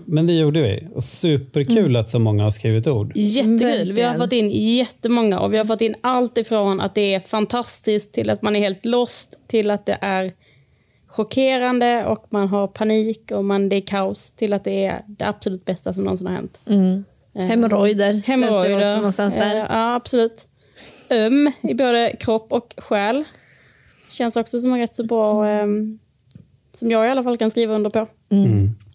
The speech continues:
Speaker 2: Men alltså, jag tror
Speaker 3: Överväldigande
Speaker 2: verkligen att det,
Speaker 3: och omvälvande.
Speaker 2: att det är så. Att den här,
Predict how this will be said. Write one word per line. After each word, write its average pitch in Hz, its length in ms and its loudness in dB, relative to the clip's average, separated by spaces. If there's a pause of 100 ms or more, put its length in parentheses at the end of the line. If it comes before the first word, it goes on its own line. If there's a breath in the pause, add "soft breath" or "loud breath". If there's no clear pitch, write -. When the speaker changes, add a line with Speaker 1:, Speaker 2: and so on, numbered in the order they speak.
(300 loud breath)
Speaker 2:
Men 247 300 0
alltså, 311 160 2
jag 294 160 0
tror 339 160 2
Speaker 3:
Överväldigande 370 120 2
Speaker 2:
verkligen 269 300 2
att 226 120 0
det, 262 60 0
Speaker 3:
och 208 80 -2
omvälvande. 202 340 0
Speaker 2:
att 220 80 -4 (160)
det 277 60 -2
är 302 200 2
så. 190 460 0 (200)
Att 214 180 -2
den 240 120 4
här, 247 460 2